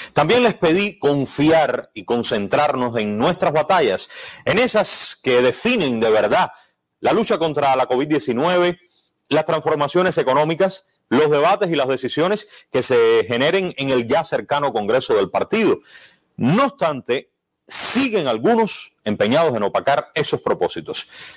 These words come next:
Y si eso es así, nosotros estamos en el deber de contarles.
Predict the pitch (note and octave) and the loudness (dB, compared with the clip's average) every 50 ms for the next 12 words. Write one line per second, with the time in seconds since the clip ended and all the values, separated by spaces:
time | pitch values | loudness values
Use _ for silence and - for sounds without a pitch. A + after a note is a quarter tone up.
0 | - - _ _ _ _ - G#2+ - C#3 D#3 D#3 F#3+ D#3+ D3+ C3+ - - G3 A#3 | -20 -20 _ _ _ _ -4 -2 0 0 0 2 2 2 0 0 0 0 -2 -2
1 | - - - A2 G2+ B2 A2+ B2+ B2+ A#2 G2+ - B2+ C3+ B2+ A2+ G2+ F#2+ F#2 F2 | -4 -6 -6 -4 -4 -2 0 0 0 0 0 0 0 0 0 0 0 0 2 2
2 | F2 F2+ G2+ G#2+ A#2 - - _ - - F2+ F#2 G#2+ G#2 - G#2 F#2 E2+ - E2 | 4 4 4 4 2 0 -4 _ -16 -12 -4 -2 0 0 0 -2 -2 0 0 0
3 | - - - - - - - - - _ _ | 0 -2 -4 -6 -6 -6 -8 -10 -14 _ _